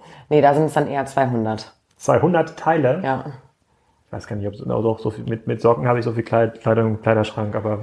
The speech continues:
Speaker 2: gehabt,
Speaker 1: Ja,
Speaker 2: gefahren.
Speaker 1: aber wir sprechen halt von London Downtown, ne? Also wenn ich sage, wir sind auch in England aktiv, dann ist das ein bisschen übertrieben, weil es ist wirklich nur London.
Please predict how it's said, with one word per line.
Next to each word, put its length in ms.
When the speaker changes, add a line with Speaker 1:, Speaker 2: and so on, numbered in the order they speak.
Speaker 2:
gehabt, 180
Speaker 1:
Ja, 120
Speaker 2:
gefahren. 440
Speaker 1:
aber 180
wir 80
sprechen 340
halt 140
von 220
London 340
Downtown, 400
ne? 100
Also 180
wenn 100
ich 100
sage, 220
wir 80
sind 160
auch 120
in 100
England 280
aktiv, 280
dann 160
ist 120
das 120
ein 60
bisschen 220
übertrieben, 380
weil 120
es 100
ist 100
wirklich 220
nur 120
London. 340